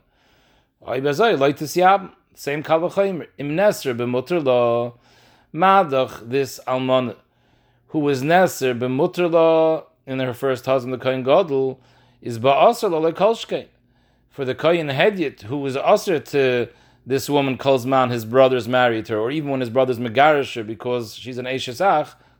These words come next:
Kol Shkein should be Asr. In fact, the Gemara, the whole Lashon of the Kal Vachomer makes no sense. What does it mean that he was Nesra B'Mutter Lo? Nesra?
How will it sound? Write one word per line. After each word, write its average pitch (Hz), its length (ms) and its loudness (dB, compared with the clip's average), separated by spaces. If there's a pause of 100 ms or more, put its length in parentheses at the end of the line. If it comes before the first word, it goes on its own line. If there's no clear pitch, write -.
Kol 233 200 0
Shkein 165 240 -6
should 143 180 -8
be 143 120 -2
Asr. 127 320 0
In - 600 -20
fact, 170 200 -8
the 151 60 -10
Gemara, 143 500 -2 (260)
the 131 140 -6
whole 151 240 0
Lashon 135 400 0
of 123 160 -8
the 120 40 -10
Kal 120 220 -2
Vachomer 143 260 -6
makes 127 200 -8
no 127 100 -8
sense. 143 440 -8 (440)
What - 120 -4
does 175 140 -2
it 147 140 -4
mean 135 460 -2 (460)
that 123 140 2
he 127 100 0
was 123 180 -2
Nesra 135 480 2
B'Mutter 120 440 -2
Lo? 85 220 -8
Nesra? 165 720 -2